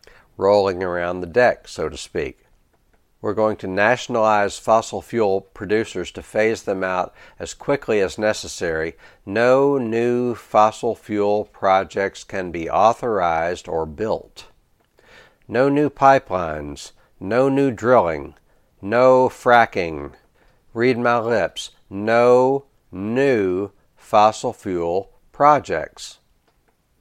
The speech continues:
Continuing to read, social, we need to socialize fossil-dependent industries so that they can be scaled back or transformed to fossil-free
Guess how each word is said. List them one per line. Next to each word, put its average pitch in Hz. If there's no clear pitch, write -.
Continuing 104
to 92
read, 85
social, 139
we 110
need 110
to -
socialize 113
fossil-dependent 104
industries 98
so 113
that 101
they 104
can 98
be 98
scaled 113
back 87
or 90
transformed 101
to 101
fossil-free 104